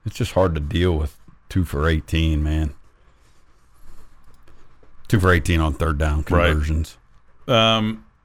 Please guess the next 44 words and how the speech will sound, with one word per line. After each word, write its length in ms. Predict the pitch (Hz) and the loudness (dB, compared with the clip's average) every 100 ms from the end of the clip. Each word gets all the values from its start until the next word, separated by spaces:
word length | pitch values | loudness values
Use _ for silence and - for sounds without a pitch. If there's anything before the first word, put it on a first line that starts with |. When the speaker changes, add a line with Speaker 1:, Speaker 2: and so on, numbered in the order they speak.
| - | -2
Speaker 2:
this 240 | 117 117 | 0 0
in 60 | 113 | 0
the 60 | 92 | -2
chat 220 | 110 110 | 0 0
line, 140 | 101 | 0
"Other 200 | 95 113 117 | 0 0 0
than 120 | 110 | 2
our 120 | 95 | 2
tight 260 | - 104 95 | 2 0 2
ends 240 | 104 107 | 0 0
of 80 | 92 | -2
late, 320 | 82 85 90 | -4 -2 -4
we 120 | 90 90 | -2 0
have 160 | 95 | 2
not 220 | 101 107 | 2 2
made 200 | 101 98 | 0 -2
use 180 | 90 101 | -2 -4
of 100 | 101 | -2
our 80 | 92 | -2
best 380 | 78 95 - - | 0 0 -2 -6
playmakers 680 | 104 101 95 87 90 85 - | -2 2 2 0 -2 -4 -4
or 140 | 90 | -8
speedsters 680 | 80 - 110 120 - 82 78 - - | -6 -2 -2 -2 0 0 -2 -8 -4
for 200 | 90 82 | -2 0
that 220 | 85 - | 0 0
matter. 440 | 73 95 80 73 - _ _ _ - | -2 0 0 -4 -8 _ _ _ -4
Do 80 | 87 | 0
you 120 | 85 | 0
th-, 120 | - - - - - - | -2 -14 -20 -20 -8 2
think 320 | 117 120 - - | 2 2 -4 -8
that 240 | 92 90 | -2 -2
jet 280 | 80 101 104 | 0 -2 -2
sweeps 500 | - - 117 127 - - | 0 4 4 2 -4 -6
would 160 | 95 | -4
work 360 | 82 87 95 95 | -2 0 0 -2
with 140 | 87 92 | -4 0
number 180 | 87 | 0
four, 300 | 85 - 95 | -2 -2 -2
ten, 320 | 92 - 95 90 | -2 -2 0 0
or 80 | |
fourteen?" 760 | 80 - 85 - 113 104 62 64 - _ _ _ - | -2 -4 -6 -2 0 0 0 -6 -12 _ _ _ -4
Speaker 1:
You 80 | 98 | 0
know, 80 | |
Dre 480 | 92 87 95 107 131 | 0 4 6 6 4